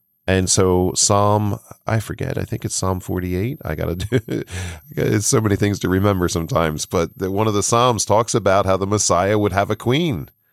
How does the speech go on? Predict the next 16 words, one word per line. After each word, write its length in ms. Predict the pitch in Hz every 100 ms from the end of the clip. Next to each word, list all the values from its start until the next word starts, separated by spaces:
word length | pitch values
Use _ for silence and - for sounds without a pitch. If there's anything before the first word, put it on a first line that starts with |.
| _ _ _ _ _ _ -
And 420 | 90 95 98 95 87
it's 260 | 90 -
not 180 | 90 104
his 140 | 110
wife 340 | 104 123 131 -
we're 80 | 92
talking 380 | 87 76 80
about. 300 | 69 67 64
And 60 | 71
Jesus 300 | 92 107 120
didn't 200 | 127 113
have 120 | 113
a 60 | 117
wife 280 | 113 120 -
anyway. 540 | 131 120 73 62 - _ _ _ _ _ _ _ _ _ _ _ _ _ _ -
So 400 | - 92 82 76